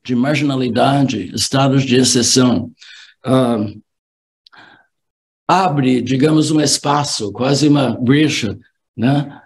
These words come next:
na, na apresentação e compreensão da sociedade dos personagens,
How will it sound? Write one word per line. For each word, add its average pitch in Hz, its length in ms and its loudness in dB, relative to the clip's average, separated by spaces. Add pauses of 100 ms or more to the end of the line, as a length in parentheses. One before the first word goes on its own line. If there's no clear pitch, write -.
na, 120 460 0
na 127 160 2
apresentação 135 720 2
e 127 60 0
compreensão 123 720 0
da 120 120 0
sociedade 120 640 0
dos 117 120 -2
personagens, 127 920 2